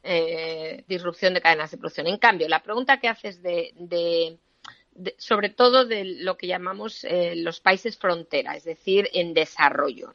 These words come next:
¿no? Eh, por ahora, ¿eh? Y pod-, podríamos ir a más, porque, claro, la, la cantidad, solo en América Latina, China ha prestado el stock que nadie conoce, porque ese es otro tema, que no hay transparencia en los datos. Pero el stock podría rondar lo-, en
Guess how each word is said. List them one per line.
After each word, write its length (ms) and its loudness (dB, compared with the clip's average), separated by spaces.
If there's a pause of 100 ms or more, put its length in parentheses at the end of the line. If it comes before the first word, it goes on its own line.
¿no? 180 2 (800)
Eh, 320 4
por 160 -2
ahora, 380 2
¿eh? 240 -8
Y 80 -10
pod-, 320 -8
podríamos 560 -6
ir 140 -2
a 80 -4
más, 260 6
porque, 340 -10
claro, 300 4
la, 420 -2
la 120 -6
cantidad, 560 -2
solo 240 -6
en 100 -4
América 320 -2
Latina, 460 -6
China 260 -4
ha 80 -2
prestado 520 -2
el 100 -6
stock 500 -6 (140)
que 100 -4
nadie 260 -4
conoce, 380 -6
porque 280 -8
ese 100 -8
es 160 -6
otro 240 4
tema, 260 4
que 140 -4
no 80 0
hay 100 4
transparencia 640 0
en 80 -2
los 140 -8
datos. 400 2 (680)
Pero 240 8
el 120 4
stock 340 -2
podría 380 4
rondar 680 0
lo-, 260 -10
en 160 -16